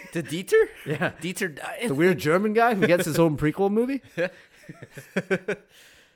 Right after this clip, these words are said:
Speaker 2: Um, it didn't have that much of an impact on me as compared to you, but, uh, you know, I, I, I see where you're coming from.
Speaker 1: Mm-hmm.
Speaker 2: Um,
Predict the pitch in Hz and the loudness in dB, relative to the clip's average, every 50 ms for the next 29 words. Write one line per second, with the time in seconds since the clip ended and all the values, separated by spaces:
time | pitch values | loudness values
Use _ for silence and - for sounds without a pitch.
0 | _ _ - - 156 185 202 202 208 202 180 175 170 151 131 _ _ _ _ _ | _ _ -10 -6 -6 -6 -4 -4 -4 -4 -4 -6 -14 -18 _ _ _ _ _ _
1 | _ _ _ _ _ _ _ _ - 180 175 220 254 233 196 214 190 185 180 175 | _ _ _ _ _ _ _ _ -12 -4 -2 -2 0 4 2 2 2 4 2 2
2 | 196 185 180 185 - 208 196 156 135 143 156 - 190 180 151 160 156 135 123 123 | 2 2 0 0 0 0 -6 -4 -4 -6 -2 -2 -2 -2 -2 -6 -8 -10 -8 -10
3 | 139 170 233 277 302 302 _ _ - - 117 120 113 107 - - 117 117 120 120 | -10 -8 -8 -8 -10 -10 _ _ -10 -8 -8 -8 -8 -12 -16 -14 -10 -10 -10 -8
4 | 127 127 143 180 190 165 147 139 139 - _ _ _ _ _ _ _ 247 160 143 | -6 -6 -6 -4 -2 -2 -2 -2 -2 -8 _ _ _ _ _ _ _ -12 -10 -10
5 | 151 165 160 151 135 123 117 113 101 82 101 123 135 - - 107 104 _ - - | -8 -6 -6 -6 -6 -6 -6 -8 -8 -10 -12 -16 -16 -14 -12 -12 -12 _ -16 -16
6 | - - - _ _ _ _ _ _ _ _ _ _ _ _ _ - - - 185 | -14 -14 -16 _ _ _ _ _ _ _ _ _ _ _ _ _ -16 -12 -10 -8
7 | 175 143 123 113 104 101 110 92 90 95 92 - 95 90 104 - _ _ 117 113 | -6 -6 -6 -6 -8 -10 -12 -14 -14 -14 -14 -14 -14 -14 -16 -20 _ _ -10 -8
8 | 127 123 110 95 90 _ _ _ _ _ _ _ - 101 110 113 113 117 113 110 | -8 -8 -10 -10 -14 _ _ _ _ _ _ _ -8 -6 -4 -4 -4 -6 -8 -10
9 | 113 113 | -16 -18